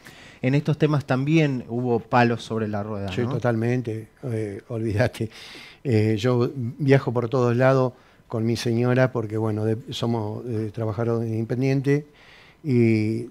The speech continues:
Speaker 2: pero si yo le dijera a mis hijos, "Acompáñenme", y a mi nuera y a mi yerno,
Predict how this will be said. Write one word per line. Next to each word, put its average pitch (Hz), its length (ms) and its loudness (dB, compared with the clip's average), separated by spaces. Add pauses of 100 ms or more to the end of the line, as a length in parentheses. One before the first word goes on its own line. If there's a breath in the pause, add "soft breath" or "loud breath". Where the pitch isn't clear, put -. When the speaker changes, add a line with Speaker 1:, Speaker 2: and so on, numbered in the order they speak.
(100)
Speaker 2:
pero 113 180 -2
si 117 380 -2
yo 113 180 -4
le 120 80 0
dijera 120 380 -2
a - 20 -2
mis 113 220 -4
hijos, 110 340 -6
"Acompáñenme", 117 680 -2
y 113 140 -4
a 107 80 -6
mi 104 400 -8
nuera 120 440 2
y 110 120 -2
a 104 340 -6
mi 113 360 -8
yerno, 127 500 -2